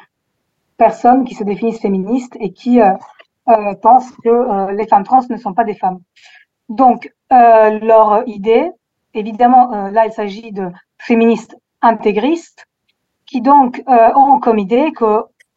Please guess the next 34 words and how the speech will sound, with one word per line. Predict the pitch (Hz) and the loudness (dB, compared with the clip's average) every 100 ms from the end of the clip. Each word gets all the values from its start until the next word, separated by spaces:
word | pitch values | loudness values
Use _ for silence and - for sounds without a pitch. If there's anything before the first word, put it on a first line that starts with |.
| 214 - | -10 -4
on | 240 233 240 277 | -2 -2 0 2
est | 269 247 - _ 254 277 _ _ | 2 -2 -6 _ -20 -20 _ _
femme | - 285 339 262 240 | 2 2 4 -2 -2
et | 247 | 0
on | 247 | 0
le, | 233 247 | 0 0
on, | 254 247 | -2 -4
on, | 254 240 | -4 -6
on | 208 202 208 | -6 -6 -6
est | 196 | -2
femme | 233 233 226 | 2 2 0
ou | 220 233 | -2 2
homme | 311 294 285 | 2 -2 -4
et | 254 | -2
on | |
le | 247 226 | -2 -2
reste. | 208 - _ _ _ - | -4 -10 _ _ _ -10
Nos | 233 269 | -6 -4
organes | 262 247 240 214 | -4 -2 -2 -2
génitaux | 208 202 180 240 330 330 _ _ _ 208 | -10 -12 -6 -4 -4 -8 _ _ _ -14
déterminent | 196 269 254 226 226 247 302 240 208 | -8 -4 0 0 0 -4 -4 -2 -4
notre | 226 247 | -6 -8
identité | 247 214 208 - | -8 -8 -8 -8
de | 208 196 | -6 -2
genre | 202 240 240 | 2 4 4
et | 196 | 0
en | |
fait, | 196 254 _ _ _ _ | -4 -10 _ _ _ _
on | 226 | -2
est | 247 | 0
censé | 240 208 - 247 247 | 0 -2 -2 -4 -2
correspondre | 226 214 - 226 247 220 | -4 -4 -4 0 2 4
à, | 202 233 | 4 6
euh, | 233 | 4